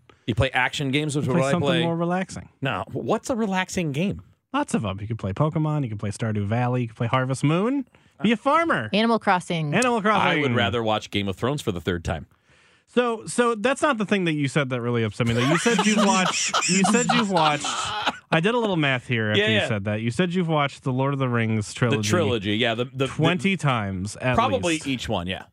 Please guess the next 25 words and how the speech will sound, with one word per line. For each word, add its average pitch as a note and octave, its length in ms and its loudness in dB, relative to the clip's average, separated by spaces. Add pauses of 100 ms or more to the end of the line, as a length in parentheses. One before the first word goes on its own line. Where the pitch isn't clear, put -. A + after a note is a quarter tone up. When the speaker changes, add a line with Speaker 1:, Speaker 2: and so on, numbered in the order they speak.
(220)
Speaker 1:
probably. F2+ 400 -4 (260)
Speaker 2:
Yeah, B2+ 200 0
so C3 140 -2
the B2+ 100 2
whole D3+ 140 2
trilogy B2+ 440 0
twenty A2 280 0
times. - 340 -6
Speaker 1:
Probably. D3+ 540 -2 (380)
Speaker 2:
Yeah, A2+ 260 -2 (360)
that's D#3+ 180 2
crazy. A2 440 -2 (200)
I E3+ 160 4
so, G3 300 -2
so F#3 220 0
that A#3+ 240 0
would A3 140 -2
be E3 320 0 (140)
two B3 220 0
hundred G#3+ 340 0
twenty-seven E3 720 0
and C#3 160 -2
a A#2+ 40 0
half B2+ 340 -2
hours. G2+ 640 -6